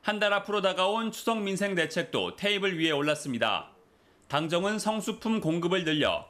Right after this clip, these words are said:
장바구니 물가를 낮추고 명절 소외계층에 대한 기부 문화 확산을 위해 세액 공제율도 현행보다 오 퍼센트 포인트 상향하기로 했습니다.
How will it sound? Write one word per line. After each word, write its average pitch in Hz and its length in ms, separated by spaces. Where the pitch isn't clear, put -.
장바구니 180 580
물가를 165 400
낮추고 127 640
명절 156 480
소외계층에 196 640
대한 135 480
기부 170 320
문화 190 300
확산을 180 420
위해 117 300
세액 208 380
공제율도 175 720
현행보다 185 680
오 147 160
퍼센트 196 460
포인트 165 560
상향하기로 185 680
했습니다. 104 640